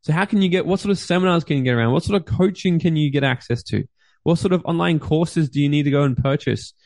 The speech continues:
Do you need to, like, hire a new coach, a new mentor? What do you need to do? And how can you invest in you? Do you need a new personal trainer?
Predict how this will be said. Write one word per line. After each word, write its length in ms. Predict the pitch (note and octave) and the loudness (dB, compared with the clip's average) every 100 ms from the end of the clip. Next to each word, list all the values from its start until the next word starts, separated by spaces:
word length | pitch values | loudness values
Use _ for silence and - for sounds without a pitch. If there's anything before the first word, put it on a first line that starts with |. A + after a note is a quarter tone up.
| _ _ | _ _
Do 80 | - | 0
you 60 | E3 | 2
need 220 | F3 F3 | 4 2
to, 340 | - E3 D#3+ D3+ _ _ _ | 2 4 4 2 _ _ _
like, 160 | D3 C#3+ | -8 -8
hire 360 | C3+ D3+ D#3+ D#3+ | -4 0 2 2
a 40 | |
new 160 | C3+ A#2 | 0 0
coach, 320 | - G#2 - | -2 -2 -2
a 60 | - | -2
new 140 | C3+ | 0
mentor? 520 | D3 C#3 B2 - G#2+ - _ _ | 2 0 0 -2 -4 -6 _ _
What 220 | - G3 | -2 -2
do 80 | - | 0
you 60 | D4 | 0
need 200 | A#3+ G3+ | 2 2
to 120 | F#3 | 0
do? 100 | B2 A#2+ - _ _ _ | -2 -6 -16 _ _ _
And 140 | C#3+ C#3 | -2 0
how 300 | D3 E3 G3 | 2 0 0
can 180 | F#3+ | 0
you 80 | D#3+ | 0
invest 320 | D#3 C3+ C3+ | 2 0 -2
in 100 | B2+ | -2
you? 180 | A#2 G2+ - - _ _ _ _ | -2 -2 -8 -20 _ _ _ _
Do 120 | - | -2
you 60 | F3+ | 0
need 160 | G#3+ | 2
a 40 | G#3+ | 2
new 140 | G#3 | 2
personal 440 | G3+ G3 F#3+ F#3+ F3 | 0 -4 -6 -6 -6
trainer? 460 | - F#3 F3 C3+ | -2 -2 -2 -4